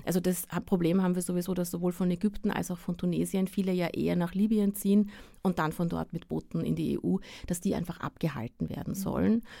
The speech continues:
Speaker 1: Also es geht um, äh, Geld gegen Zurückhaltung von Migrantinnen und, und Geflüchteten.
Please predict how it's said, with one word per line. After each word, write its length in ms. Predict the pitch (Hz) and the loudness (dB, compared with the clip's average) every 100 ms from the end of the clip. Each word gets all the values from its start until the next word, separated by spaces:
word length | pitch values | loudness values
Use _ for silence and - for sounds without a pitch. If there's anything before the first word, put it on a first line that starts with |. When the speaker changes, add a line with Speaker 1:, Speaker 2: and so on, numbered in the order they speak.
| - - | -12 -2
Speaker 1:
Also 260 | 175 175 | -2 0
es 200 | 170 - | -2 -2
geht 180 | 156 160 | -6 -4
um, 280 | 165 165 170 | -2 -2 -4
äh, 240 | - - - | -6 -8 0
Geld 420 | 160 156 180 - | 2 4 0 0
gegen 360 | 175 170 170 | 0 0 0
Zurückhaltung 800 | - 170 175 175 165 160 - 165 | 0 0 0 0 -6 -4 -4 -4
von 280 | - 165 160 | -2 -2 0
Migrantinnen 720 | 165 - 143 170 175 170 165 | -2 -2 -2 0 0 0 0
und, 180 | 156 - | -2 -4
und 160 | 160 | -8
Geflüchteten. 720 | - 170 170 - - - 165 | -6 -2 -2 -2 -6 -8 -10